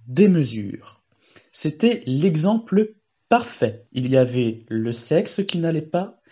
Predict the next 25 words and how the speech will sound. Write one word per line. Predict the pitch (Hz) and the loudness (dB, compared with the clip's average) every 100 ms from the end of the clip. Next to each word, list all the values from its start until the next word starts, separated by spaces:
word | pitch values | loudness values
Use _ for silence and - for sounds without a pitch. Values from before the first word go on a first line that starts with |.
| _ - | _ -6
il | 139 | 0
y | 143 | 2
avait | 131 127 | 2 0
l'alimentation | 120 117 131 139 143 131 127 120 - 247 | 0 2 2 2 -2 -2 -2 -4 -4 -4
qui | - 214 | -2 -2
n'allait | 190 165 | 0 -2
pas, | 165 175 | -2 -2
qui | 214 - | -4 -6
étaient | 131 131 151 | -6 -4 -4
vraiment | 131 135 175 220 | -2 -2 0 -2
les | 151 117 110 | -2 -4 -6
deux | 120 190 240 180 | 0 2 2 0
éléments | 190 151 143 160 208 240 247 - - _ _ | 0 0 -2 0 0 -2 -6 -18 -20 _ _
de | 127 127 | -6 2
l'intempérance | 202 156 123 190 226 226 208 175 127 113 110 | 2 2 0 0 2 0 0 0 -2 -6 -10
pour | - 117 | -12 -10
Aristote. | 113 113 - - - - _ _ _ _ - | -10 -12 -16 -18 -18 -20 _ _ _ _ -2
Et | 269 269 156 | 0 0 -2
il | 143 | 2
y | 147 | 4
avait | 165 254 | 4 2
en | 143 | 0
plus | - 269 294 - | 2 2 2 0
l'aspect | 135 127 - - 233 226 - _ _ _ - | -2 -2 -2 2 2 2 -8 _ _ _ 4
colérique. | 269 185 110 - _ - | 6 6 2 -4 _ -20